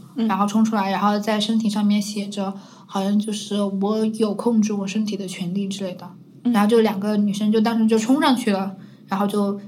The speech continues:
Speaker 2: 向当时的穆斯林，然后就是发表自己的看法，就是，就是相当于是捍卫自己的权利。
Speaker 1: 嗯。
Speaker 2: 我觉得她们很勇敢，我觉得她们做的也很对。就其实我觉得这是正确的捍卫自己权益的方式。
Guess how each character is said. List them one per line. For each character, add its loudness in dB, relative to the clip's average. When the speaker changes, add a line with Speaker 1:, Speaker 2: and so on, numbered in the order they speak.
Speaker 2:
向 0
当 2
时 -2
的 0
穆 4
斯 0
林， -2
然 -2
后 0
就 2
是 -2
发 -2
表 0
自 -6
己 -2
的 -6
看 -2
法， -10
就 0
是， 0
就 0
是 4
相 0
当 2
于 4
是 4
捍 2
卫 4
自 -2
己 0
的 0
权 2
利。 4
Speaker 1:
嗯。 6
Speaker 2:
我 6
觉 6
得 6
她 2
们 0
很 2
勇 4
敢， 2
我 -2
觉 0
得 2
她 2
们 2
做 0
的 2
也 2
很 -4
对。 0
就 2
其 -4
实 -2
我 2
觉 0
得 2
这 0
是 0
正 4
确 0
的 2
捍 0
卫 2
自 2
己 2
权 -4
益 2
的 0
方 0
式。 -6